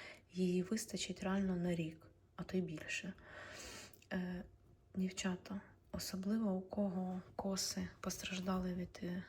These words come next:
висвітлювання, я от вам реально її рекомендую. Я людина, яка нею користується вже четвертий рік, і з певненістю можу вам сказати, що це дійсно працююча маска.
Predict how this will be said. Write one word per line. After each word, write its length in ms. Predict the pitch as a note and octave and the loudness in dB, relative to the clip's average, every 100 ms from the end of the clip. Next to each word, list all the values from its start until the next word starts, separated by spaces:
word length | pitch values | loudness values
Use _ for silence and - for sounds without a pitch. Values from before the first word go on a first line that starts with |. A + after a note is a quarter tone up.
| - F3+ | -8 -4
висвітлювання, 840 | E3+ A3 A#3+ - G3 F3+ F3+ F3+ - - - - - - - - - - | -2 0 0 0 2 2 2 0 -4 -14 -14 -14 -16 -16 -18 -20 -18 4
я 160 | F#3+ | 4
от 220 | F#3+ F#3+ - | 6 2 2
вам 180 | F#3+ | 2
реально 360 | F#3+ G3 A3+ G#3 | 2 2 4 4
її 220 | F#3+ F#3+ | 4 2
рекомендую. 720 | F#3+ F#3+ G3 F#3+ F#3+ F#3 E3+ F3+ | 2 -2 0 2 2 2 0 4
Я 260 | G3 G#3+ F#3+ | 4 4 2
людина, 400 | F#3+ G3+ A#3 G#3 | 0 2 2 2
яка 220 | G3 G3 | 2 2
нею 180 | F#3+ F#3+ | 2 0
користується 580 | G3 F#3 - G#3+ G#3 F#3+ | -2 -4 0 -2 -2 -4
вже 160 | F#3 | -2
четвертий 560 | F3+ - - G3 - F#3 | -2 -4 -4 -4 0 2
рік, 320 | G#3 - - - - - - - | 2 0 -10 -14 -14 -12 -14 -10
і 40 | - | -8
з 60 | |
певненістю 720 | - G3+ F3+ F3 E3+ F3+ - F3+ | 4 6 6 4 -2 -4 -4 -4
можу 220 | E3+ E3+ | -4 -4
вам 180 | E3+ E3+ | -6 -6
сказати, 500 | - - G3 A3+ F#3+ | -8 -2 -2 -2 -4
що 140 | - | -4
це 160 | F#3 F#3 | -6 -4
дійсно 360 | F3+ G3 - | -2 -2 -2
працююча 720 | F#3 F#3 F3+ - F3+ D#3+ - | -2 -2 -4 -2 -2 -2 -4
маска. 520 | E3+ D#3+ E3+ - G#3 | -4 -4 -6 -6 -6